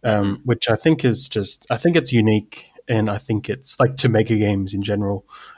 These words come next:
Speaker 1: and I think
Speaker 2: Definitely.
Speaker 1: it's definitely something that's kinda on my, my hit list in future. Um,
Speaker 2: I, I think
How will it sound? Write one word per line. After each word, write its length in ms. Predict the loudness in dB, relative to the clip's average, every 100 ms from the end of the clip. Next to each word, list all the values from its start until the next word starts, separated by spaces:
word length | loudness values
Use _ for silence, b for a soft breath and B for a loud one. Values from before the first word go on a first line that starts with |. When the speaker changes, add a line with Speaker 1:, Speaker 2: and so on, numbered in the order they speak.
| -4
Speaker 1:
and 80 | -4
I 60 |
think 240 | 0 -2 -2
Speaker 2:
Definitely. 60 |
Speaker 1:
it's 180 | -6 -4
definitely 400 | -2 0 0 0
something 380 | 0 -2 -4 -6
that's 180 | -8 -6
kinda 240 | -4 -4
on 140 | -4
my, 360 | -6 -6 -6 -10 _ B B _
my 120 | -2
hit 260 | -2 -6 -6
list 300 | -6 -6 -8
in 100 | -10
future. 520 | -8 -8 -6 -6 -8 _ b b b b b -2
Um, 440 | 2 2 2 -2 _ _ _ _ _ -2
Speaker 2:
I, 120 | 0
I 80 | 0
think 200 | -6 -18